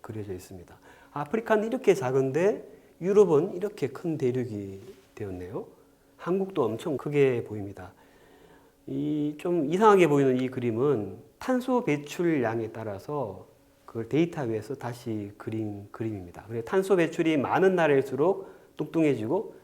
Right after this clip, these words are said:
탄소 배출이 아프리카처럼 적은 나라일수록 날씬해지는 것입니다. 그런데 그 다음 보실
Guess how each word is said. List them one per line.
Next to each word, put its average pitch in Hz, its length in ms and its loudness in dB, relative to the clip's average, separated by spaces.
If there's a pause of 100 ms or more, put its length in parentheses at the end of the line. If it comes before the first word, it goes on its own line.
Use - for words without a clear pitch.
(140)
탄소 151 280 -4
배출이 156 520 0
아프리카처럼 120 800 -4
적은 135 300 0
나라일수록 120 580 -4 (200)
날씬해지는 98 720 -6
것입니다. 92 460 -20 (1080)
그런데 226 220 4
그 151 120 2
다음 254 260 8
보실 220 500 -2